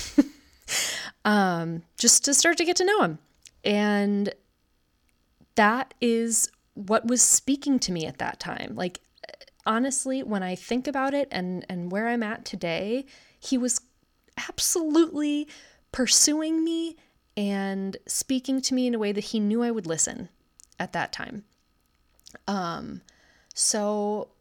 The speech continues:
from November twenty eighteen, um, onward, I started to go on this pursuit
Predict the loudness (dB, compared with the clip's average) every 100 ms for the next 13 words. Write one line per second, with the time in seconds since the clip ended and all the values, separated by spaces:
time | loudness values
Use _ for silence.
0 | _ -10 -4 -2 -2 0 0 0 -4 -2
1 | 0 0 -4 -4 -6 -2 -2 -4 -6 _
2 | _ _ _ _ -6 -2 -2 -2 -4 -6
3 | -10 -12 -14 _ _ _ _ _ 0 0
4 | 0 -2 -4 -6 _ _ _ 0 2 2
5 | -2 -2 -4 -4 -8 _ _ _ _ _
6 | _ _ _ _ _ _ _ _ _ 0
7 | 4 4 2 2 2 2 2 -2 -4 -2
8 | 0 0 -2 -6